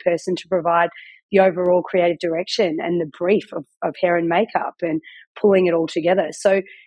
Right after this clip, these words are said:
you really have to kind of have all your fingers in a lot of pies, and you need to be able to do that in a way that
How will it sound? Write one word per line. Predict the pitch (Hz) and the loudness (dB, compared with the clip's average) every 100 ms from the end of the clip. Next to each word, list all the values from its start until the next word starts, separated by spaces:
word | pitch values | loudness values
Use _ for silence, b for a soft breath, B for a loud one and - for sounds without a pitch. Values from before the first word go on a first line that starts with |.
| _ | _
you | 202 214 202 | -6 -6 -4
really | 254 285 277 | -2 -2 -2
have | 214 185 - - | 0 0 -2 -8
to | 190 180 175 - _ - | -6 -4 -4 -6 _ -4
kind | 175 175 | -2 -2
of | 170 B B - | -4 B B -2
have | 180 - | -2 0
all | 202 196 | 2 4
your | 190 170 | 4 2
fingers | - 175 170 160 | 2 2 2 2
in | 170 | 2
a | 160 | 2
lot | 170 | 2
of | 165 | 0
pies, | - 165 175 277 294 - B B _ - | 0 0 2 0 -2 -6 B B _ 0
and | 220 | 2
you | 220 | 4
need | 214 214 233 247 - | 2 2 2 -2 -4
to | 220 214 208 208 | -2 0 0 -2
be | 208 | 2
able | 196 196 196 | 4 4 0
to | 185 | -6
do | 185 202 | -2 2
that | 202 185 | 4 2
in | 180 | 0
a | 165 | -2
way | 170 170 175 165 | 0 0 0 -2
that | 170 | -4